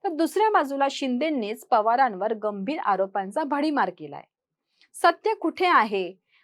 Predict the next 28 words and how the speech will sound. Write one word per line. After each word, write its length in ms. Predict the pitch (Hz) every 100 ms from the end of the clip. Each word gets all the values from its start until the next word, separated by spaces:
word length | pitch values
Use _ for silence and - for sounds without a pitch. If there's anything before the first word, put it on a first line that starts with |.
| -
आणि 180 | 226 262
निलेश 440 | 240 247 311 392
घायवळच्या 580 | 339 285 247 233 233 233
परदेश 540 | - 247 214 269 381
प्रवासामागे 920 | - 254 214 214 220 208 202 196 190 190
नेमकं 360 | 190 190 196 311 -
कोण 220 | 370 311
आहे, 280 | 185 165 147 _ _ _ _ 247
हे 80 |
चौकशीनंतरच 1080 | 254 285 240 233 269 269 302 214 180 190 254
स्पष्ट 340 | - 240 - 220
होणार 280 | 180 160 147
आहे. 100 | - _ _ _ _ _ -
पण 100 | 415
एक 280 | 220 359 330
गोष्ट 300 | 349 370 -
नक्की 600 | 392 330 262 - 226 180 233 _
की 200 | 330 277
या 180 | 220 247
प्रकरणाने 760 | 370 349 294 254 214 196 175 165 190 _ -
महाराष्ट्राच्या 800 | 233 247 359 370 359 370 359 370
राजकारणात 720 | 349 208 196 - 240 185 180 233
नव्या 380 | 233 220 208 254
आरोप 440 | - 208 220 359
प्रत्यारोपांच्या 800 | 311 240 - 226 220 220 214 202
लढाईला 540 | 226 180 202 240 202 220
तोंड 380 | - 359 349 359
फोडलंय. 420 | 208 170 143